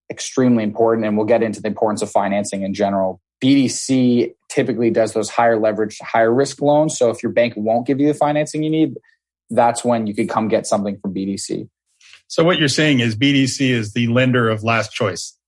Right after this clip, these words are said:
Speaker 2: <laughs>
Speaker 1: That's what we used to be known as. And I, you know, I don't like saying that because I,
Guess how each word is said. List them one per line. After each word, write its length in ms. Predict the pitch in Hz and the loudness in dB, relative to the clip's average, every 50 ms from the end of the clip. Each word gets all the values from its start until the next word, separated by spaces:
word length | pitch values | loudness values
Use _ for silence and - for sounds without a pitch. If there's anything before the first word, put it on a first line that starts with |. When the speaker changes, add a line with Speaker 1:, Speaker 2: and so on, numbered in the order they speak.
| _ _ - | _ _ -8
Speaker 2:
<laughs> 100 | - - - - - - - - - - - - - - - - _ _ _ - - 240 - - - - - - | -8 -8 -8 -10 -18 -18 -16 -16 -18 -20 -20 -20 -20 -20 -20 -20 _ _ _ -4 -4 -4 -4 -6 -8 -4 0 2
Speaker 1:
That's 220 | 156 180 202 202 | 2 2 4 4
what 160 | 262 254 220 | 4 4 4
we 80 | 185 160 | 4 4
used 240 | 156 170 185 180 - | 4 4 2 2 4
to 60 | 185 | 4
be 160 | 160 151 143 | 4 4 4
known 240 | 139 135 143 160 165 | 4 4 4 4 4
as. 320 | 175 180 196 202 196 170 | 4 4 2 0 0 0
And 120 | 143 127 123 | -2 0 2
I, 200 | 123 135 139 - | 2 2 2 2
you 100 | 135 139 | 0 2
know, 180 | 139 139 143 | 2 2 2
I 160 | - 123 139 | 2 2 2
don't 180 | 151 165 165 160 | 2 2 2 2
like 200 | 160 160 156 156 | 0 0 0 -2
saying 280 | - - 160 160 165 170 | -4 -6 -6 -4 -2 -2
that 220 | 175 180 165 - | 0 -2 -2 -2
because 560 | 139 139 139 - 139 131 131 127 120 113 113 - _ - | -4 -4 0 2 2 4 4 2 0 -2 -6 -8 _ 0
I, 240 | 120 131 139 143 | 2 2 2 2